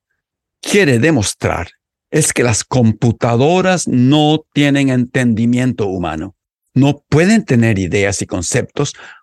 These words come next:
porque estos expresan significado,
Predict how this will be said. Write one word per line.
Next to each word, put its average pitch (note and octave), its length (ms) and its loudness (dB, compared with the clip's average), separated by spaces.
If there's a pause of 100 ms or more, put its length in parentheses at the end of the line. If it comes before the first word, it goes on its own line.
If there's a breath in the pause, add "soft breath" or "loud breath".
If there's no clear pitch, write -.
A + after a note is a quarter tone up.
(120)
porque - 460 -2 (220)
estos F3 580 -2
expresan C3 800 -2
significado, F#2+ 1160 -2